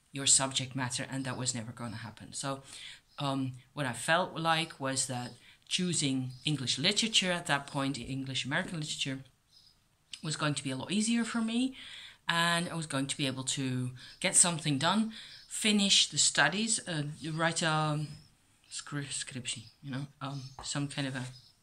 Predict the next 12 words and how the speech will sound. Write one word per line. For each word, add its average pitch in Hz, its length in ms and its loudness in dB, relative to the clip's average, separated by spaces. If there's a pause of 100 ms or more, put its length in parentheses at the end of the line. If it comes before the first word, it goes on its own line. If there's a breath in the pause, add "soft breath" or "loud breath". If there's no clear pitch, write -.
(380)
paper, 156 440 0 (480 loud breath)
an 156 180 -2
end 170 340 2
paper 156 500 -4 (460 loud breath)
for 165 240 -4
my 151 160 4
studies, 135 500 2
which 147 240 0
I 143 200 -2 (200)
ended 156 320 0
up 143 180 -4
doing 156 500 2